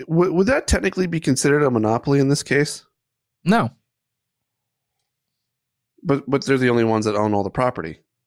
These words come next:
Speaker 2: It's not a monopoly. You ma-, you made the choice to sell, didn't you?
Speaker 1: I guess that's true. Fair,
Speaker 2: You
Speaker 1: fair
Speaker 2: have
Speaker 1: enough.
Speaker 2: an absolute choice as to whom you want to sell to. Now, there are rules and regulations about you can't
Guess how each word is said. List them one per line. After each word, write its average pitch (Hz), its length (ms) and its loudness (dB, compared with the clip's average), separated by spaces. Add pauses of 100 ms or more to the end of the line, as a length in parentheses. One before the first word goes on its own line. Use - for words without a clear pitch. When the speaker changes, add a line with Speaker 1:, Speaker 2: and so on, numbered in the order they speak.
(420)
Speaker 2:
It's - 120 -6
not 285 140 2
a 120 60 2
monopoly. 101 580 -2 (840)
You 120 200 0
ma-, 190 160 2
you 131 160 0
made 175 180 0
the 131 60 -4
choice 151 260 -2
to 110 100 -10
sell, 175 260 0
didn't 117 280 -4
you? 185 120 0 (920)
Speaker 1:
I 139 160 2
guess 120 160 -2
that's 104 160 -2
true. 90 240 -8 (260)
Fair, 131 140 -2
Speaker 2:
You 202 120 4
Speaker 1:
fair 202 40 2
Speaker 2:
have 208 140 -2
Speaker 1:
enough. 139 140 -2
Speaker 2:
an 139 220 -2
absolute 220 600 0
choice 214 360 0
as 135 220 0
to 131 140 -2
whom 190 380 4
you 131 320 2
want 185 280 0
to 156 80 -4
sell 233 260 0
to. - 240 -6 (760)
Now, 147 360 -4
there 131 160 2
are 127 140 2
rules 139 300 4
and 135 100 4
regulations 127 680 0
about 123 360 -2
you 131 100 0
can't 135 360 -2